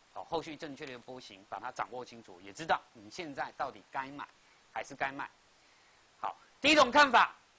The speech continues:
这个盘势格局是另外一个波段的起跌。好，就像我先前提醒到苹果要下杀的第二只脚，就像我提醒你太阳能要做一个波段的一个下杀，好，这些股票尽量要去做一个卖出的动作。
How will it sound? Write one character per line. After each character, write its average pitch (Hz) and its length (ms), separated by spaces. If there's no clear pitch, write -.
这 214 100
个 185 160
盘 143 220
势 160 220
格 123 200
局 110 360
是 143 180
另 139 160
外 135 80
一 127 60
个 123 80
波 135 260
段 135 160
的 113 100
起 98 240
跌。 98 380
好， 98 160
就 127 100
像 131 240
我 95 220
先 135 180
前 117 200
提 110 180
醒 107 220
到 117 200
苹 123 140
果 139 140
要 123 120
下 135 220
杀 127 180
的 117 80
第 139 240
二 127 120
只 131 160
脚， 117 200
就 147 80
像 147 160
我 123 80
提 127 140
醒 127 140
你 117 100
太 131 120
阳 123 120
能 107 160
要 123 160
做 131 160
一 117 80
个 113 100
波 127 160
段 123 120
的 123 80
一 - 20
个 110 80
下 123 220
杀， 131 200
好， 95 160
这 127 120
些 127 80
股 104 100
票 110 220
尽 151 200
量 139 180
要 123 140
去 123 140
做 123 140
一 110 80
个 113 40
卖 117 220
出 117 160
的 104 80
动 107 200
作。 123 140